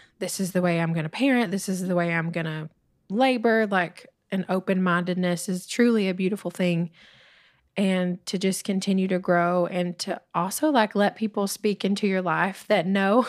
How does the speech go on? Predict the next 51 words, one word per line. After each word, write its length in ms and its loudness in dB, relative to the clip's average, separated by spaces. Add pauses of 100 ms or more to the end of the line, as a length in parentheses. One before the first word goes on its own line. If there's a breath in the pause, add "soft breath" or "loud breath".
<laughs> 640 -2
that, 140 6
like, 220 0
you 140 4
in 100 4
the 60 4
beginning, 400 2
like, 200 0
that 120 2
are 100 4
wiser 420 2
than 200 0
you 280 0
and 280 -2 (920)
ask 320 -4
you 100 2
hard 200 2
questions, 500 -2
because 600 -4 (280)
that's 240 0
everything. 540 -2 (200)
Like, 180 -4
community 680 2 (480 soft breath)
and 140 0
being 320 2
challenged 500 -2
by 160 0
other 220 0
moms 420 0
and, 80 -2
like, 180 -4
other 200 -2
people 340 -6
who 140 -2
believe 560 -4 (100)
the 80 -6
way 140 0
that 120 -2
I 120 0
do, 160 0
and 80 0
even 120 0
people 220 0
who 120 0
don't 260 2
believe 280 -2
the 60 -8
way 140 -4
that 120 -8
I 140 -4
do, 180 -6